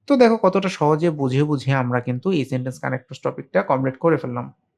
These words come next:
তোমরা সবাই দেখবে তোমাদের বইতে মোটামুটি, আহ, অনেকগুলো কানেক্টরস থাকে, তো সেগুলোর মিনিংগুলো যদি তোমরা একটু মুখস্থ করে নাও, বেশি না বিশ পঁচিশটা, আহ, ওয়ার্ড রয়েছে, যেমন moreover, additionally, however, in fact, এগুলো কখন কোনটা বসে একটু দেখে নাও,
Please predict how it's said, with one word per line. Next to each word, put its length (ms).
তোমরা 200
সবাই 240
দেখবে 220
তোমাদের 320
বইতে 280
মোটামুটি, 580
আহ, 100
অনেকগুলো 800
কানেক্টরস 480
থাকে, 400
তো 80
সেগুলোর 400
মিনিংগুলো 500
যদি 220
তোমরা 260
একটু 220
মুখস্থ 340
করে 220
নাও, 260
বেশি 240
না 60
বিশ 260
পঁচিশটা, 520
আহ, 220
ওয়ার্ড 320
রয়েছে, 240
যেমন 280
moreover, 680
additionally, 600
however, 500
in 60
fact, 480
এগুলো 260
কখন 280
কোনটা 240
বসে 340
একটু 200
দেখে 260
নাও, 240